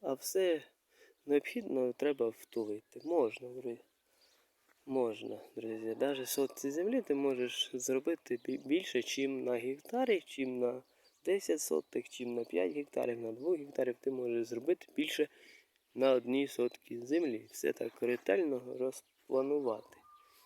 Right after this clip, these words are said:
Грамотно розпланувати, що тобі необхідно в цей важкий час, що ви будете садити, можна все розпланувати і все буде добре, друзі. Ну, я вам буду ще показувати.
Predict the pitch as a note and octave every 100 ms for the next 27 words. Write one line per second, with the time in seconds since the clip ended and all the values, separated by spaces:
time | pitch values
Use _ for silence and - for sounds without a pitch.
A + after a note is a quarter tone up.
0 | _ A#2+ C3 G3 F#3+ C3+ B2 A#2+ A#2 A#2
1 | - C3+ D3 G3 C#3+ - B2+ - B2 B2
2 | A#2+ - C#3+ A#2+ A#2 - - - _ _
3 | - - - B2+ A#2+ A2 - _ - B2
4 | A#2 - B2 A#2+ - G3 B3+ - - _
5 | _ _ _ - - B2+ B2 B2 B2 -
6 | A#2+ - C3 G#3 - - A#2 C3 D3+ A#2+
7 | A2+ - F3 C#3 B2+ B2+ - A#2 A2+ A#2
8 | F#3 G#3 - A#2 - _ _ _ _ B2+
9 | A#2+ A#2+ - D3+ C#3+ B2+ B2 A#2 A2 A#2
10 | A#2 A#2 A#2 A2+ A#2+ C#3+ F#3+ F3 D#3 D#3
11 | D3 - C#3+ - - A3 F3 -